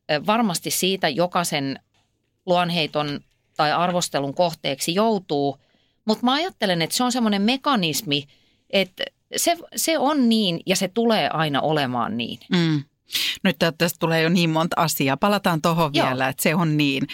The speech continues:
Speaker 2: ja se tulee olemaan niin. Palataan siihen vielä myöhemmin.
Speaker 1: Mm.
Speaker 2: Mut samaan aikaan mun tulee toi, että, että tää liittyy myös tohon julkissanaan. Että toi, mitä sä kuvasit,
Speaker 1: Mm.
Speaker 2: että siellä on, ö, korkeassa virassa monta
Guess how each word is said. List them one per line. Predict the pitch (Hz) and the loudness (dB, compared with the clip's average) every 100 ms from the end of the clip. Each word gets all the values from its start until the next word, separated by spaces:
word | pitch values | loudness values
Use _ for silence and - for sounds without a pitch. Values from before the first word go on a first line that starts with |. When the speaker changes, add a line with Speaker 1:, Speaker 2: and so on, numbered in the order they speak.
| - - - | -8 -6 -2
Speaker 2:
ja | 147 | 0
se | 165 | -2
tulee | 151 143 135 | -2 0 0
olemaan | 135 139 131 67 73 151 | 0 2 0 0 0 0
niin. | 143 127 135 - - - | 2 2 0 -4 -14 -6
Palataan | 180 165 165 156 | 0 0 0 0
siihen | 190 165 147 | 0 2 0
vielä | 135 139 | 0 0
myöhemmin. | 147 147 143 147 139 | 2 2 2 2 2
Speaker 1:
Mm. | |
Speaker 2:
Mut | 247 | 2
samaan | 247 311 | 2 2
aikaan | 294 214 | 2 0
mun | 196 | 0
tulee | - 196 175 | 0 0 0
toi, | 196 185 156 | 0 0 0
että, | 147 - 147 - - - | -4 -4 -4 -4 -12 -6
että | 156 - | -4 0
tää | 214 | 2
liittyy | 226 - 156 | 2 0 -2
myös | 160 151 - | 0 0 0
tohon | 156 156 | 0 0
julkissanaan. | 185 170 - - 127 - 139 131 107 127 | 2 0 -2 -6 -4 -2 -2 0 -2 -2
Että | 180 - | -2 0
toi, | 233 | 2
mitä | 214 | 2
sä | 175 156 | 0 -2
kuvasit, | 180 151 107 - - - - - | -2 0 0 -2 -6 -12 -12 -2
Speaker 1:
Mm. | 240 | 2
Speaker 2:
että | 165 143 143 | 2 0 -2
siellä | 135 127 127 | -2 -2 0
on, | 151 127 127 _ - - - | 0 -2 -4 _ -14 -14 -6
ö, | - 123 120 95 - - - - - | -2 -2 -2 -4 -6 -10 -12 -20 -4
korkeassa | 190 151 - 139 - 147 | -2 0 -2 -2 0 0
virassa | 147 139 - 143 | 0 -2 -2 -2
monta | 147 143 143 | 0 -2 -2